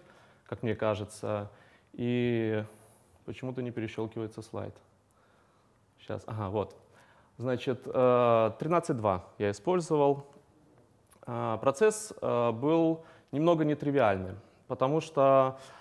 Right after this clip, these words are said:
наша задача в итоге сделать, э, независимую инфраструктуру, описанную как код. Поэтому у меня нету никаких сущностей, я все должен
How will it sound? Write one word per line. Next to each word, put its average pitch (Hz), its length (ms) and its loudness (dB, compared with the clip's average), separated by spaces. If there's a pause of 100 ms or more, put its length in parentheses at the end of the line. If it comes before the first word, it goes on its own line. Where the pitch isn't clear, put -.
(160)
наша 147 240 2
задача 143 400 4
в 139 80 -2
итоге 180 460 4
сделать, 147 580 2
э, 123 300 4
независимую 131 600 0
инфраструктуру, 143 560 0
описанную 131 360 -2
как 123 200 -4
код. - 260 -6 (140)
Поэтому 117 960 0
у - 40 -12
меня 117 400 -2
нету 143 260 0
никаких 113 340 -4
сущностей, 139 580 -2
я 117 100 2
все 143 260 0
должен 120 460 0